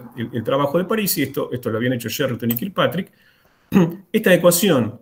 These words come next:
se puede resolver, al menos numéricamente, y se encuentra que hay una transición de fase para una cierta, por debajo de cierta temperatura, este, este Q, este Q sombrero vale cero para temperaturas altas y tiene un cierto valor no nulo para temperatur-, para temperaturas bajas.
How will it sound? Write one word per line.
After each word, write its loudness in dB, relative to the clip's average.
se -2
puede 2
resolver, 0
al 2
menos 0
numéricamente, 0
y 2
se -2
encuentra 0
que -4
hay 2
una 2
transición 2
de 2
fase -6
para 0
una 0
cierta, 0
por 0
debajo 2
de 0
cierta -6
temperatura, -2
este, -14
este -4
Q, 0
este -6
Q -4
sombrero 2
vale 6
cero 4
para 0
temperaturas -4
altas -2
y -4
tiene 2
un 0
cierto 2
valor 8
no 6
nulo 8
para 4
temperatur-, -2
para -2
temperaturas -2
bajas. -16